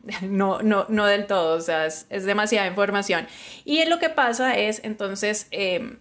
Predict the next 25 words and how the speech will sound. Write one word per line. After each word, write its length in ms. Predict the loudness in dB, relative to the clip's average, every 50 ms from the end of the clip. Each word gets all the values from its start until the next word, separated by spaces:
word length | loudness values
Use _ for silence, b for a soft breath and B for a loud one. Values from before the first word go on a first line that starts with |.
| _ _ _ -8
se 160 | -2 0 2
define 560 | 2 2 2 2 2 2 2 2 2 0 0 0
una 240 | 0 2 2 2 2
fecha 560 | 2 2 2 2 2 0 0 0 -2 -4 -8 _ _
entre 340 | -6 -6 -4 -2 -2 -4 -2
todos. 500 | 2 4 6 6 6 4 2 -2 -8 -16 _ _ _
Ta-, 160 | -8 -6 -6
esto 220 | -6 -8 -8 -8 -4
también 380 | -4 -2 0 0 0 0 0 -2
es 380 | -2 -2 -2 -2 -4 -6 -8 -10
un 120 | -10 -6
consenso 580 | -4 -4 -2 0 0 0 0 0 -2 -4 -4 -4
entre 240 | -6 -4 -2 -2 -2
todos, 320 | -2 0 2 2 2 4 4
digo, 500 | 4 4 4 4 2 2 -2 -6 -14 -20 -20 -20 _ _ _ _ _
todos 240 | 0 0 2 2 2
los 180 | 2 0 0
periodistas 1040 | -4 -10 -8 _ -2 0 2 4 4 4 4 2 0 0 0 0 0 2 2 0 0
de, 160 | 0 0 -2 -2
de, 500 | -4 -4 -4 -2 0 0 -2 -2 -6 B B B B B B B B _
que 100 | -2 -2
hacen 240 | 0 0 -2 -2 0
parte 320 | 0 -2 -2 0 0 0
de 220 | 2 2 2 4 4
la, 500 | 4 2 2 2 0 0 -2 -4 -8